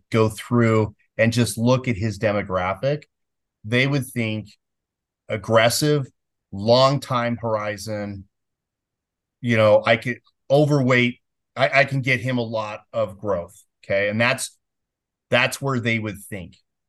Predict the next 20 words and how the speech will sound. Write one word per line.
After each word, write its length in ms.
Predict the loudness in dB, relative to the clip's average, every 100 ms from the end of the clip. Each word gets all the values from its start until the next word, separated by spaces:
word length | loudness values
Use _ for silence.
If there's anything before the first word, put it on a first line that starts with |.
| _ _ _ _ _ 0
But 160 | 0
had 300 | 2 0 0
they 120 | 0 -2
sat 340 | -2 -2 -2
down 400 | -4 -2 -4 -6
and 280 | -8 -12 -14 _
gone 300 | -2 0 -2
through 180 | -6 -8
the 120 | -8
financial 500 | -6 -6 -4 -6 -8
planning 440 | -6 -4 -4 -6
process 840 | -6 0 4 2 2 -2 -2 -4 -10 _ _ _ _ _ _
and 200 | -2 0
gotten 240 | 2 0 0
to 100 | -2
know 300 | 4 4 4
him, 520 | -2 -8 -6 -8 -14 _ _ _ _ _
he 240 | -6 -4
is 140 | -2 -4
the 160 | -8